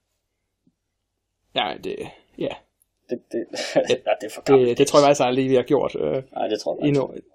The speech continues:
Speaker 1: Altså, jeg havde ikke nogen venner i folkeskolen, så hvis de gjorde det, så var det for at kaste den på mig,
Speaker 2: Ja.
Speaker 1: tror jeg.
Speaker 2: Jeg vil gerne være din ven i folkeskolen.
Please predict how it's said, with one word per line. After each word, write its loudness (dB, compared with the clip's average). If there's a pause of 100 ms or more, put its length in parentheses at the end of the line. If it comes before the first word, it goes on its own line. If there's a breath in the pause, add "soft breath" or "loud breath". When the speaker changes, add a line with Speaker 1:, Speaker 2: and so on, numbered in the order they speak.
(180)
Speaker 1:
Altså, 2
jeg 6
havde 6
ikke 2
nogen 2
venner 2
i 0
folkeskolen, -4
så -6
hvis -4
de -4
gjorde 4
det, 0
så 2
var 0
det -12
for 0
at -4
kaste -4
den -8
på 0
mig, -4
Speaker 2:
Ja. -20
Speaker 1:
tror -10
jeg. -16
Speaker 2:
Jeg -2
vil -2
gerne -6
være -6
din -14
ven -10
i -16
folkeskolen. -16